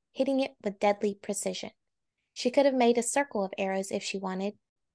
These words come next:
and if she had enough ammunition. She got another bullseye on the third target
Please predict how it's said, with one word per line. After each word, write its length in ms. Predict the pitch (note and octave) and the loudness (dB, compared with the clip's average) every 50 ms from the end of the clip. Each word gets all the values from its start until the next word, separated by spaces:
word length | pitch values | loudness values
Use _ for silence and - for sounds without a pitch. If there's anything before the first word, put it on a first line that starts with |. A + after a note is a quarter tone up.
| _ - | _ -2
and 160 | A3 A3 G#3+ | 0 2 2
if 100 | A3 G#3+ | 0 0
she 140 | - - G3+ | -2 -4 -6
had 260 | - - A3+ A3+ A#3 | -4 0 0 0 2
enough 240 | B3+ A#3+ A#3 A3 A3 - - | 2 2 0 0 -2 -4 -4
ammunition. 720 | G#3 G3+ G3+ G3+ G3+ F#3+ F#3+ F#3+ - - - G#3+ G#3+ A3+ - _ _ _ _ _ _ _ _ _ _ _ | -2 -2 0 0 -2 -2 -4 -6 -8 -10 -10 -10 -12 -12 -16 _ _ _ _ _ _ _ _ _ _ _
She 180 | - - - C4 | -10 -6 0 4
got 200 | C4+ C4 C#4 E4 | 6 6 6 6
another 280 | F#4 F#4+ G4 G4 G4 | 4 4 6 6 6
bullseye 420 | D4 A#3 A#3 A#3 A3 A#3+ A3+ G#3+ - - | 4 4 4 4 4 4 4 2 2 0
on 140 | A3+ A#3 | -2 -2
the 80 | B3 C#4+ | -2 -2
third 280 | C#4+ - D4 D4+ D4+ - | 0 2 2 0 0 0
target 460 | - A3+ G#3 G3+ G3+ A3 G#3+ - | 0 0 0 2 0 0 -2 -2